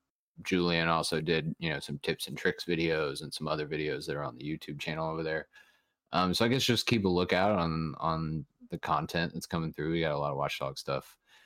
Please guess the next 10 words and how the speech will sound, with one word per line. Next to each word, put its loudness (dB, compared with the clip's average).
coming 2
through 4
overall. 4
Like, 0
I 4
did 0
enjoy 0
the -4
game. -2
Um, -4